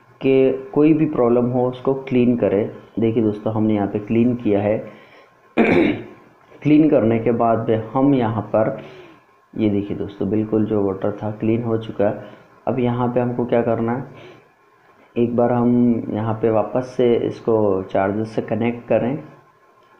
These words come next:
और charger connect करने के बाद में हम इसको एक बार check करते हैं कि ये problem हमारी solve हुई है या नहीं हुई।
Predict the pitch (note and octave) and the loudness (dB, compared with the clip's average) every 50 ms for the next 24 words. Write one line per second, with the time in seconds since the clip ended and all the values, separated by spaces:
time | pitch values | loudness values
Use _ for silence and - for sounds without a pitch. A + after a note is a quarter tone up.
0 | _ - C3+ A2+ - - - A2 G2 G#2+ A#2 B2 C3+ C3+ C3+ - B2+ A#2+ B2+ B2+ | _ -8 -8 -8 -8 -6 -4 -2 0 2 2 2 2 2 0 0 0 0 0 -2
1 | - - A#2+ G#2+ G#2 A2 A2 A2+ A2 - A2+ G2+ G2 G2 F#2+ G2 F#2+ G#2+ G2+ G#2 | -2 -2 -2 0 0 0 -2 -2 -2 -2 -2 -2 0 0 0 0 -2 -2 -4 -4
2 | G#2 G#2+ - - A#2 A#2 A#2 A2 A2 - - G#2 G#2 G#2 A2+ A2 A2 A2 - A#2 | -6 -8 -6 -4 0 0 0 0 -2 -2 -2 -2 0 0 0 -2 -2 -2 -2 -4
3 | A2 A2 - G#2+ G2+ G2+ - G#2 G2+ G2+ G#2 G#2 G#2 G#2 G#2+ G2 F#2 F#2+ G2+ G2+ | -4 -2 -2 -4 -4 -4 -4 -4 -4 -2 -2 -2 -2 -2 -2 -2 -2 -2 -2 -2
4 | G#2 G2 F#2+ F#2+ F#2 F#2+ G2 G2 - G#2 G2 G#2 A2 A2+ B2+ C3 C#3+ C#3+ C#3+ C#3+ | -4 -4 -4 -4 -4 -4 -4 -4 -2 -2 -2 0 -2 0 0 2 2 4 4 4
5 | C3+ A#2+ A#2+ B2 B2 A#2+ C3 B2+ A#2+ G#2 F#2 F#2 | 4 4 4 2 2 2 2 0 0 -2 -4 -6